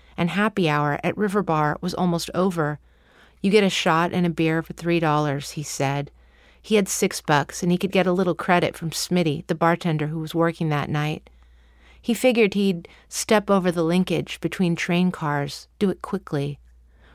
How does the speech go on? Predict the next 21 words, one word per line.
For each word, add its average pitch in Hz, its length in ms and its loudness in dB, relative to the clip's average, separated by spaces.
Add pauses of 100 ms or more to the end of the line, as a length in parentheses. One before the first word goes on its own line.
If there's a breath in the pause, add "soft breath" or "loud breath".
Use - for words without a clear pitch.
(120)
Why 202 180 6
stand 196 420 2
there 160 140 2
getting 180 340 0
eaten 196 260 2
alive 170 520 0
by 156 140 -4
tiger 190 420 0
mosquitoes 151 760 -4 (260 loud breath)
when 190 140 4
he 202 120 2
could 180 180 -2
be 180 160 2
inside 175 720 0
under 165 260 2
a 147 60 -2
fan, 170 560 -2 (120)
drinking 190 400 2
with 151 140 -4
his 156 100 -4
buddies? 165 640 -2